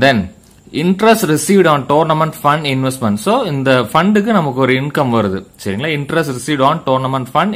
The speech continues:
investment. அது எவ்வளவுன்னு பாத்தீங்கன்னா, நைன் தௌசண்ட். அப்ப இது எதுல வரும்னு பாத்தீங்கன்னா, liabilities. Donation to the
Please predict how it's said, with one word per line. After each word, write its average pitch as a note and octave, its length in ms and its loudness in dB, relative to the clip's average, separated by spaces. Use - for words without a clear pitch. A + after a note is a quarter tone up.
investment. G#2+ 500 -4
அது A#2 140 -2
எவ்வளவுன்னு B2+ 260 -4
பாத்தீங்கன்னா, A#2 360 -6
நைன் A2+ 220 -2
தௌசண்ட். G2+ 260 -6
அப்ப A#2+ 160 -4
இது B2 140 -2
எதுல C#3 220 0
வரும்னு A#2 220 -4
பாத்தீங்கன்னா, G2 300 -6
liabilities. F#2+ 500 -2
Donation G3+ 480 4
to E3+ 140 0
the D3 60 2